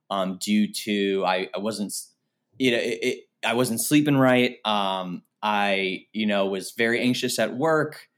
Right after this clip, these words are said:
and just a lot of things internally, which then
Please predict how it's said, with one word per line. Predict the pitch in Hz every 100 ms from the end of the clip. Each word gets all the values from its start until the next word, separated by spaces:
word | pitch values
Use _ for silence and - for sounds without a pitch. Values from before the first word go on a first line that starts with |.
| _ _ _ -
and | 127
just | 127 131 -
a | 117
lot | 113 127 147
of | 143
things | 127 120 120 -
internally, | 110 107 104 107 131 147 175 175 _ _ _ _ _
which | - 123 - 110
then | 127 123 120 117 113